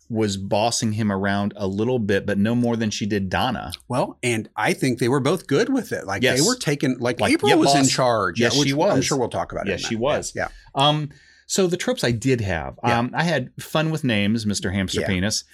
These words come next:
Speaker 1: um, a-, and some others, but
Speaker 2: Yeah.
Speaker 1: that one kinda sticks out for
Speaker 2: Kinda
Speaker 1: some reason.
Speaker 2: sticks, yeah.
Speaker 1: Um, Ben mugs to the camera. <laughs>
Speaker 2: Of
Speaker 1: He, he
Speaker 2: course.
Speaker 1: did that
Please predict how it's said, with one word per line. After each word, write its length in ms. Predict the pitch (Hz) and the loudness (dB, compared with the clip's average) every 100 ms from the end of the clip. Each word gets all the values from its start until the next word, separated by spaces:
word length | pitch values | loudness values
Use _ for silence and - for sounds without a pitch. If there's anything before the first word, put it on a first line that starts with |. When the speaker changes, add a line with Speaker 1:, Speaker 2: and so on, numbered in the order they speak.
| - 82 - 110 | -6 -4 -2 0
Speaker 1:
um, 340 | 110 107 113 _ _ | 2 2 -2 _ _
a-, 160 | 147 165 | -2 2
and 160 | 170 | 0
some 180 | - 151 | 2 0
others, 360 | 110 95 95 98 | 0 2 0 0
but 120 | 107 | 0
Speaker 2:
Yeah. 160 | 87 69 - | -2 -4 -4
Speaker 1:
that 180 | 107 92 | 0 0
one 120 | 98 | 0
kinda 200 | - 95 | 0 -2
sticks 320 | - 104 98 95 | -2 -2 0 -2
out 100 | - | 0
for 120 | 101 | 0
Speaker 2:
Kinda 160 | 147 127 | 2 4
Speaker 1:
some 20 | |
reason. 80 | 95 104 | 4 2
Speaker 2:
sticks, 200 | 113 - | 0 0
yeah. 140 | 110 | 0
Speaker 1:
Um, 280 | 107 127 117 - - _ _ | 2 2 0 -4 -20 _ _
Ben 320 | 104 120 127 127 | 0 2 4 4
mugs 280 | 117 113 - | 2 2 0
to 80 | |
the 100 | 131 | 0
camera. 380 | 123 117 90 90 | 2 2 2 2
<laughs> 20 | |
Speaker 2:
Of 20 | 92 | 0
Speaker 1:
He, 80 | 123 | 0
he 60 | |
Speaker 2:
course. 260 | 80 156 - | 2 0 2
Speaker 1:
did 180 | 170 101 | 2 4
that 180 | 156 | 2